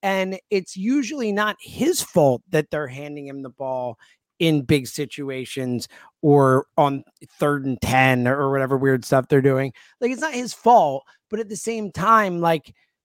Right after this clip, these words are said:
you know, and usually he doesn't make mistakes, but at the same time, like we've talked about, like, can't do better with that. If you are gonna hand the ball to that running back position where you clearly,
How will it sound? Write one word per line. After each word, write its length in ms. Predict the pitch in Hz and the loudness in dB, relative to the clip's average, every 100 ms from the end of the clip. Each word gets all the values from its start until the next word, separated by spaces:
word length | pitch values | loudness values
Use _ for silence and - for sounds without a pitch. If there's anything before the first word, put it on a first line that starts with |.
| _ | _
you 120 | 202 | 2
know, 80 | 233 | 4
and 220 | 233 202 | 4 6
usually 420 | 220 262 208 208 | 6 6 2 -4
he 220 | 180 202 196 | -4 -8 -6
doesn't 500 | 175 196 180 190 - _ | -2 -2 -4 -10 -12 _
make 320 | 175 180 180 | -2 -2 -2
mistakes, 580 | 190 160 - 247 214 165 - | -4 -6 0 0 0 -8 -10
but 120 | 208 | -10
at 80 | 196 | -10
the 80 | 185 | -12
same 220 | 220 214 | -14 -12
time, 280 | 190 226 214 | -12 -10 -8
like 160 | 190 | -10
we've 200 | 190 175 | -10 -12
talked 300 | - - 262 | -8 -6 -6
about, 180 | 214 180 | -8 -8
like, 160 | 165 160 _ _ _ _ _ _ | -8 -10 _ _ _ _ _ _
can't 220 | 240 269 | -8 -6
do 100 | 262 | -6
better 280 | 226 208 254 | -4 -2 0
with 140 | 247 | 0
that. 280 | 269 254 262 | 2 2 0
If 180 | 208 175 | -4 -4
you 180 | 226 254 _ | -6 -6 _
are 300 | 165 170 226 | 6 6 6
gonna 240 | 226 247 233 | 2 -2 -2
hand 260 | 233 254 | 0 0
the 40 | 220 | 2
ball 260 | 220 240 | 4 2
to 100 | 226 | 2
that 300 | 175 175 185 - _ _ _ | -2 0 0 -2 _ _ _
running 420 | 208 147 175 208 196 | -2 2 4 4 4
back 260 | 190 180 | 4 4
position 440 | 160 147 180 220 202 | 0 0 0 0 0
where 100 | 175 | 0
you 240 | 165 156 - _ _ | -2 -4 -10 _ _
clearly, 960 | - 85 262 277 302 302 233 170 143 139 | -12 -8 -6 -4 -2 -4 -2 -2 -2 -6